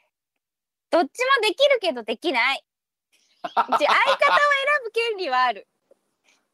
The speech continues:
Speaker 2: 相方を選ぶ権利ってダメですよ。相方はもう破けた服の日とか。
Speaker 1: <laughs> 最悪。
Speaker 2: はい。アンドロイド、
Speaker 1: 水に。
Speaker 2: アンドロイド、アンドロイドだけです。
Speaker 1: アンド-、アンドロイドは私じゃなくていいじ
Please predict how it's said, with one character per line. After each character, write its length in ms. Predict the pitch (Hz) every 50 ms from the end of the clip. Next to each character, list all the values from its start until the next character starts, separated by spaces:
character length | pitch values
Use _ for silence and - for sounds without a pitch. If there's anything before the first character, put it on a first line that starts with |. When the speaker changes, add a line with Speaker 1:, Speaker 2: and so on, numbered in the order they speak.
| _ _ _ -
Speaker 2:
相 380 | 135 165 220 262 285 277 -
方 340 | - 262 262 254 - 254 262
を 60 | 262
選 240 | 254 254 254 254 247
ぶ 100 | 208 170
権 240 | - 180 175 156 139
利 80 | 120
っ 20 | -
て 120 | - 101
ダ 160 | - 135 160
メ 120 | 196 233 220
で 60 | 147
す 80 | 117 127
よ。 60 | 113 127
相 160 | 165 214 240 233
方 220 | 226 - - 233
は 60 | 226
も 320 | 220 208 170 131 127 - _ _ _ _ _ -
う 40 | 226
破 220 | 277 - 196 233
け 140 | 208 208 202
た 120 | - 135 127
服 240 | 143 175 - 170
の 140 | 135 113 98
日 80 | 104 110
と 160 | - 120 104
か。 360 | - 117 117 107 92 78 - - -
Speaker 1:
<laughs> 760 | - - - - - 587 640 622 466 - - 370 381 - -
最 180 | - - - -
悪。 40 | -
Speaker 2:
は 160 | - - - -
い。 280 | - - 285 285 302 _ _ _ _ - - - 494 453 370
ア 140 | - 240 277
ン 80 | -
ド 100 | - 156
ロ 140 | 160 165 247
イ 40 | 247
ド、 60 | 240
Speaker 1:
水 0 |
に。 80 | 240 240
Speaker 2:
ア 40 | 240
ン 60 | 240
ド 80 | 233 170
ロ 100 | 175 170
イ 60 | 135
ド、 160 | 113 - - - - _
ア 120 | - 139 143
ン 80 | 139
ド 100 | 139 151
ロ 100 | 135 143 143
イ 40 | 127
ド 100 | 104 95
だ 100 | - 104
け 80 | 113 110
で 80 | 87 -
す。 140 | - _ _
Speaker 1:
ア 180 | - 233 254 277
ン 60 | 302
ド-、 60 | -
ア 400 | - - - - - - 381 349
ン 100 | 392 403 349
ド 100 | 370 370
ロ 160 | 370 381 403
イ 100 | 381 285
ド 80 | 262
は 180 | 240 220 202 - _ _ _ _ _
私 400 | 202 196 202 208 - 262 294 294
じ 60 | 262
ゃ 160 | 190 190 214 208
な 120 | 220 233
く 100 | 247 - 240
て 240 | - 202 208 202 190
い 20 |
い 40 | 185
じ 60 | _